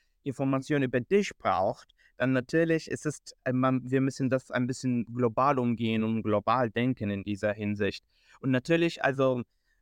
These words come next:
zum Beispiel, man kann auch, wie, wie ich gesagt habe, pauschal gesagt, hier in Deutschland gibt es die sehr berühmte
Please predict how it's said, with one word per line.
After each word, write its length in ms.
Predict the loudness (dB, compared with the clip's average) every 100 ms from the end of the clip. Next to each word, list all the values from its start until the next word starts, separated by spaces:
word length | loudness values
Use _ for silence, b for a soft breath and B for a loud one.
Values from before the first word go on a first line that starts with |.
| _
zum 140 | -4 2
Beispiel, 280 | 2 2
man 180 | 2 2
kann 160 | 2 0
auch, 200 | 0 -2
wie, 100 | -8
wie 180 | -6 -8
ich 80 | -6
gesagt 280 | 0 0 2
habe, 100 | -2
pauschal 400 | -4 0 2 4
gesagt, 360 | 2 0 -2
hier 280 | -2 2 4
in 120 | 2
Deutschland 440 | 2 0 0 -2 -2
gibt 180 | -4 -6
es 160 | -8
die 220 | -4 -4 -4
sehr 280 | 0 0
berühmte 760 | 2 0 0 -2 -2 0 0 0